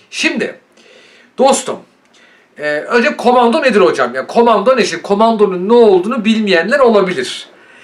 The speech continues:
E, tekrar açıklayalım. Şimdi, komando askeri sınıflar içinde en seçkinlerden bir tanesidir. Yani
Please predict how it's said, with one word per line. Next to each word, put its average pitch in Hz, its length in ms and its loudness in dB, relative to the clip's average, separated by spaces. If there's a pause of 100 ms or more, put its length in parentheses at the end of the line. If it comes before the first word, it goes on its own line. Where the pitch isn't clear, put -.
(240)
E, 156 340 2 (480)
tekrar 233 320 2
açıklayalım. 160 500 -4 (440)
Şimdi, 240 460 -4 (640)
komando 196 720 0 (520)
askeri 247 560 -4
sınıflar 226 440 -4
içinde 123 640 -8 (720)
en 302 240 0
seçkinlerden 208 920 -2
bir 196 80 -10
tanesidir. 113 580 -8
Yani 156 200 -4